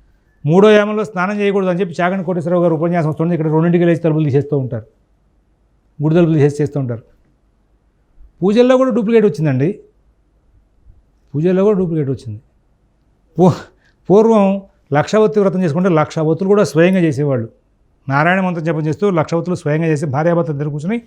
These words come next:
ఆ లక్ష ఒత్తులతోనే వ-, వెలిగించి వ-, ఇవాళ ఒత్తి చేసే ఓపు లేనప్పుడు నీకు ఎందుకు పూజ? అసలు నువ్వు ఎందుకు చేయడం? మన ధర్మం అది.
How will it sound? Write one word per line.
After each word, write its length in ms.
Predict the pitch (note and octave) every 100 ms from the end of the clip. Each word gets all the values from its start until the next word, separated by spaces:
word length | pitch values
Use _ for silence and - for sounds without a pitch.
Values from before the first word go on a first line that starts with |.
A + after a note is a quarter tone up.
| _ _ _ _ -
ఆ 120 | C#3+ C#3+
లక్ష 200 | C3 E3
ఒత్తులతోనే 380 | E3+ D#3+ F3+
వ-, 300 | D#3+ D3 C#3 C#3
వెలిగించి 320 | C#3+ D3 D3
వ-, 200 | F3 D3 - B2 A#2 -
ఇవాళ 380 | E3 A3 G#3 F3 - _ _ _ _ B2+
ఒత్తి 280 | D3+ D3+
చేసే 240 | A#3 A3 G#3
ఓపు 240 | G3 F3
లేనప్పుడు 320 | F3+ F3 F3+
నీకు 120 | E3+ C#3+
ఎందుకు 180 | E3
పూజ? 240 | C3 D3 D#3+
అసలు 1500 | D3+ F2 _ _ _ _ _ _ _ _ _ _ _ - C#3+
నువ్వు 120 | C#3
ఎందుకు 180 | C3 F#3
చేయడం? 260 | D#3+ F#3+ A2+ _ _ _ _ _ _ _ _ _ _ -
మన 140 | F#3
ధర్మం 380 | F#3 E3 A3 B3
అది. 260 | F3+ A2